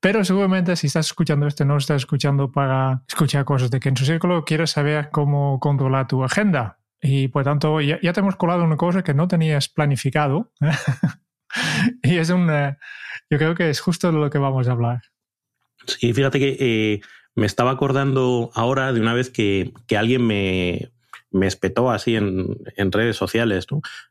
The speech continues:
Speaker 2: "Tú lo que tienes es mucho tiempo libre". Y a mí me llamó la atención que me lo dijeran c-, c-, como algo ofensivo. Digo, "Pues,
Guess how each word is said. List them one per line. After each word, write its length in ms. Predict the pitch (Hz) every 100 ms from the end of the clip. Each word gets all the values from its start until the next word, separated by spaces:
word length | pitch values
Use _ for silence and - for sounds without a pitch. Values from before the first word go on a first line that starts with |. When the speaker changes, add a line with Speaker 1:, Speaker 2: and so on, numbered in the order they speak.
| _
Speaker 2:
"Tú 100 | 151
lo 80 | 180
que 60 |
tienes 220 | 151 180 156
es 100 | 131
mucho 320 | 139 - 135
tiempo 320 | 147 170 113
libre". 320 | 127 131 92 - - - _ _
Y 140 | - 107
a 80 |
mí 260 | 104 127 160
me 240 | 135 123
llamó 240 | 110 107 123
la 60 |
atención 420 | 143 143 131 143 151
que 80 |
me 80 | 123
lo 60 | 104
dijeran 480 | 101 120 139 135 - _ -
c-, 80 | -
c-, 120 | - -
como 220 | 104 101
algo 160 | 131
ofensivo. 500 | 147 107 92 151 185
Digo, 220 | 113 98 85
"Pues, 300 | 87 -